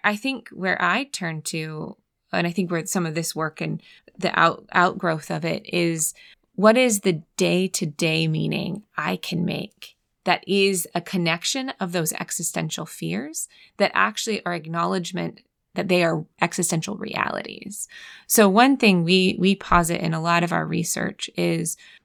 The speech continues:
as a society, we've treated existential questions as fears. Like, that's what they're actually called in the literature, the existential fears, um, where we actually say they're,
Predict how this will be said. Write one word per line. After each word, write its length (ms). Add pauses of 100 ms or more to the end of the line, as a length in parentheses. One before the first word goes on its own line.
(160)
as 220
a 60
society, 680
we've 300
treated 760 (160)
existential 1300 (300)
questions 720 (200)
as 360 (300)
fears. 500
Like, 140
that's 200
what 100
they're 120
actually 300
called 260
in 80
the 60
literature, 520
the 140
existential 480
fears, 480 (440)
um, 400
where 240
we 420
actually 600
say 240
they're, 340